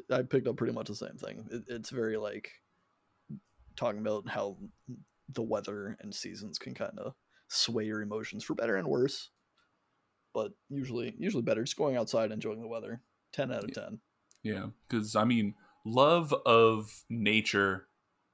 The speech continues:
Speaker 2: I guess, is, is a pretty innate part of humans. I mean, just, we existed outside for so long, and now we're all cooped up inside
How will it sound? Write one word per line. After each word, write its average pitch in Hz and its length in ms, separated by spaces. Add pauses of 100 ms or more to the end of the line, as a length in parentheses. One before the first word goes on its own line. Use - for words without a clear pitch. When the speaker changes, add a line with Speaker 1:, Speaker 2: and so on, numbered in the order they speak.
(120)
Speaker 2:
I 101 100
guess, 95 280
is, 98 220
is 107 200 (100)
a 104 60
pretty 107 600 (340)
innate 95 460
part 98 220
of 95 280 (120)
humans. 92 640 (160)
I 95 80
mean, 95 300
just, 110 220 (540)
we 113 200
existed 113 520
outside 101 460
for - 100
so 104 200
long, 98 500
and 98 380
now 98 180
we're 98 160
all 98 60
cooped - 320
up 92 120
inside 110 640